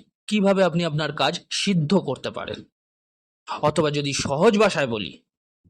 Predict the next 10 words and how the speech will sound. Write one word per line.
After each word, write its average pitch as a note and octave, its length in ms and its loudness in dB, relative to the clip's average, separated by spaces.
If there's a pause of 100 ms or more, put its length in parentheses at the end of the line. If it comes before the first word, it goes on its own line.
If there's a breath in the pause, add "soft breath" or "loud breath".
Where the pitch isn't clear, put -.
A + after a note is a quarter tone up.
(120)
টাক C#3 220 2
মাথায় D3+ 320 -2
কিভাবে D3 360 0 (280 loud breath)
চিরুনি A3+ 400 2
বিক্রি G3 280 -2
করতে C3 300 -4
হয় C#3+ 280 2 (240)
তা D3 180 2
রাহু D#3+ 280 0
আপনাকে D#3+ 340 0